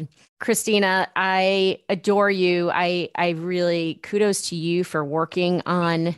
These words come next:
this issue. Really is so important to have voices like yours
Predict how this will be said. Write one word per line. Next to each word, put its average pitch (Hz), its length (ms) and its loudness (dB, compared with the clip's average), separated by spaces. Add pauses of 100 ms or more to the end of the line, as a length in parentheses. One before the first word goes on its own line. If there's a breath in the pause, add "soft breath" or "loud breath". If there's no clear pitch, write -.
(120)
this 185 320 0 (220)
issue. 180 540 0 (840 loud breath)
Really 170 520 2
is 165 120 -2
so 175 420 2
important 180 920 -2 (300)
to 185 120 -2
have 175 460 -2
voices 170 580 0
like 160 240 -2
yours 170 520 0